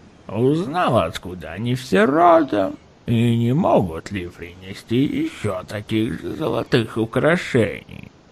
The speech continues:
А в конце услышал от них историю про их старого вождя, Волокея. Так они его звали.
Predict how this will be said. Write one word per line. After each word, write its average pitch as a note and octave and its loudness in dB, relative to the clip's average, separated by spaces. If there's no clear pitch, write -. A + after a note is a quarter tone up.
А - -10
в - -14
конце B2+ 0
услышал G#2 -2
от - -8
них A3 -8
историю C#4 2
про G2+ -4
их G#2+ -4
старого A#2+ 4
вождя, A#2+ 0
Волокея. A2 -2
Так - -2
они F2+ -8
его E2+ -10
звали. G2 -8